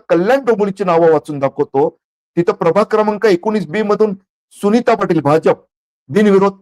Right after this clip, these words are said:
प्रभाग क्रमांक एकोणीस पूजा म्हात्रे,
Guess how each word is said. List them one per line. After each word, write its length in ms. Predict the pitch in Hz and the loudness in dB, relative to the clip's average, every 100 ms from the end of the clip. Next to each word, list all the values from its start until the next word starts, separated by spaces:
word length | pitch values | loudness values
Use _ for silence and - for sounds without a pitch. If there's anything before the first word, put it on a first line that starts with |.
| _ _ _ _ _ _ _ - | _ _ _ _ _ _ _ -4
प्रभाग 220 | 165 220 | -2 0
क्रमांक 280 | 202 202 202 | -2 -2 0
एकोणीस 460 | 196 175 214 208 220 220 277 _ _ _ _ _ _ _ _ | 0 0 -2 -2 0 -2 -4 _ _ _ _ _ _ _ _
पूजा 260 | 165 170 240 | -2 2 2
म्हात्रे, 340 | 196 190 202 | 0 -2 -2